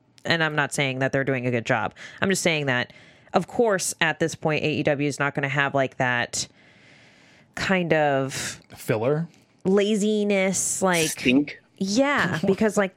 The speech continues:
Speaker 1: they're so new, but they know how to do it right to start off with, and we'll have to see, like, how they eventually do. But right now, of course, they're gonna be killing it, but also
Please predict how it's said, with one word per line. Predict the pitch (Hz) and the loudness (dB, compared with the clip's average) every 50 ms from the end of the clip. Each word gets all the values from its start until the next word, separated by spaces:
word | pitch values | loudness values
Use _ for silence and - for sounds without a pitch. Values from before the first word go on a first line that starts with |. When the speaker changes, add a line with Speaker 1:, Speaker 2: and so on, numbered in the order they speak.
| _ - | _ 0
Speaker 1:
they're | - 196 190 | 2 2 2
so | - - - 202 185 180 | 0 0 -2 0 0 0
new, | 180 196 208 190 143 143 | 0 0 0 0 0 0
but | 151 170 170 | 0 0 2
they | 180 175 | 2 0
know | 175 180 180 | 2 0 2
how | 180 175 | 2 0
to | 165 | 0
do | 151 160 156 | 2 0 0
it | 143 135 | 0 2
right | 143 165 196 190 - | 2 0 0 0 -2
to | 151 | -4
start | 139 - 160 143 143 | -4 0 0 0 2
off | 147 160 180 - - | 0 0 -2 -2 -2
with, | 147 139 147 - | 0 0 0 0
and | 156 151 156 | -2 -4 -2
we'll | 160 165 | -2 -2
have | 156 - | -2 -2
to | - 151 | -4 -6
see, | - - 156 143 139 | -4 -2 0 0 2
like, | 135 123 117 - - _ - - - - _ _ - | 2 0 -2 -6 -12 _ -20 -20 -20 -20 _ _ -2
how | - 190 180 | 0 0 2
they | 175 170 147 | 2 2 0
eventually | 139 123 135 135 139 - 214 226 233 | 0 0 -2 -2 -2 -2 -2 0 0
do. | 214 240 247 254 262 247 | 0 0 2 0 0 0
But | 190 151 147 139 135 - - - - - - - _ _ | 0 0 0 0 0 -4 -6 -12 -20 -20 -20 -20 _ _
right | - 175 175 170 | 0 0 2 2
now, | 170 170 170 165 151 147 147 143 - _ _ _ _ _ _ _ - | 0 0 2 2 0 0 -2 -4 -6 _ _ _ _ _ _ _ 0
of | 196 202 - | 0 0 0
course, | - 202 170 156 - | 0 0 0 0 0
they're | 165 165 | 0 0
gonna | 160 160 156 | 0 0 -2
be | 139 147 | -2 -4
killing | - - 175 160 156 147 | -4 -2 -2 -2 0 0
it, | 135 139 135 - | 0 0 0 0
but | - 156 135 - | 0 -2 0 0
also | 151 156 156 - - 151 139 131 127 - | -2 -2 -2 -2 -2 -2 0 0 -2 -4